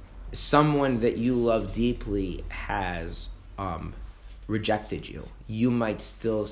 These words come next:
have, be able to see, you might still love them and they might not love you back. Um, the, the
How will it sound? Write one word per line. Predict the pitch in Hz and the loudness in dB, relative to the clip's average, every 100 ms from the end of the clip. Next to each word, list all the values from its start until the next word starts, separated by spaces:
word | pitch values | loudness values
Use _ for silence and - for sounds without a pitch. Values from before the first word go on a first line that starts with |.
| - | -6
have, | 110 98 - | -4 -4 -4
be | 104 | -4
able | 95 90 | -4 -6
to | 87 | -10
see, | - 104 90 85 - - - - - | -8 -6 -4 -6 -8 -18 -20 -20 -12
you | 107 | -6
might | 107 101 | -4 -4
still | - - 95 | -6 -6 -4
love | 95 92 92 | -4 -6 -4
them | 98 92 | -4 -4
and | 90 | -4
they | 92 | -6
might | 87 | -6
not | 85 - | -8 -10
love | - | -12
you | - | -12
back. | - - - - - - - - - - - - - - | -12 -14 -16 -18 -20 -20 -20 -20 -20 -18 -20 -20 -18 -12
Um, | - - 101 - - - - - - - - - - - - - - - - - | -12 -12 -16 -18 -20 -20 -20 -18 -18 -20 -20 -20 -18 -18 -16 -16 -16 -18 -20 -12
the, | 117 104 101 101 101 98 - - - - - - - - - - - | -10 -4 -2 -2 -2 -6 -10 -20 -20 -16 -16 -16 -20 -20 -20 -14 -10
the | - 107 101 98 95 | -8 -6 -4 -4 -4